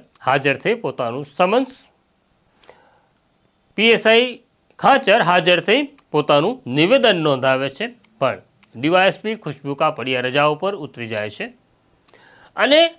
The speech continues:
ખુશ્બુ કાપડિયા અને ખાચર બે અલગ અલગ પિટિશન ગુજરાત હાઈકોર્ટમાં કરે છે અને દાદ માગે છે કે અમારી સામે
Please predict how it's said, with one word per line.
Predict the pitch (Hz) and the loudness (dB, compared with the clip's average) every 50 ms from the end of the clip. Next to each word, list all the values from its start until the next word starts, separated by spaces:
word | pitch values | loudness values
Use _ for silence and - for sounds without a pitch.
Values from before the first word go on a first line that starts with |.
| _ _ | _ _
ખુશ્બુ | - 185 180 170 214 247 | 0 0 0 0 -2 -2
કાપડિયા | 247 254 247 240 269 269 277 285 285 | 0 2 2 4 2 2 4 4 4
અને | 285 285 | 4 2
ખાચર | 269 214 214 190 175 - 135 107 101 - _ _ _ _ _ | 2 2 0 0 0 -2 -8 -10 -10 -12 _ _ _ _ _
બે | 139 160 185 180 | -4 -2 -2 0
અલગ | 165 180 196 226 226 220 | 2 4 4 4 4 4
અલગ | 226 226 240 233 - _ _ | 4 2 2 0 -4 _ _
પિટિશન | 156 147 - 156 - - 196 233 220 | -12 -8 -8 -8 -6 -6 -6 -6 -6
ગુજરાત | 156 139 131 139 143 143 147 156 147 | -8 -8 -6 -2 0 2 2 0 -2
હાઈકોર્ટમાં | - - 165 202 202 202 214 220 214 214 196 151 127 123 | -2 -2 0 0 0 0 -2 -2 -2 -2 -6 -6 -6 -6
કરે | - 113 107 107 110 | -8 -10 -10 -10 -10
છે | - 165 208 247 - _ _ _ _ _ _ _ _ _ | -8 -8 -10 -10 -12 _ _ _ _ _ _ _ _ _
અને | 110 117 123 127 - _ | -10 -10 -10 -10 -10 _
દાદ | 147 170 220 294 294 302 | 0 4 4 4 2 2
માગે | 196 151 135 117 113 117 | 2 0 0 0 -2 -8
છે | - 208 247 262 - _ _ _ _ _ _ - | -6 -8 -8 -8 -10 _ _ _ _ _ _ 0
કે | |
અમારી | 180 202 240 277 277 269 269 - | 0 2 4 4 4 2 2 2
સામે | - 165 139 120 107 | 0 0 0 0 -4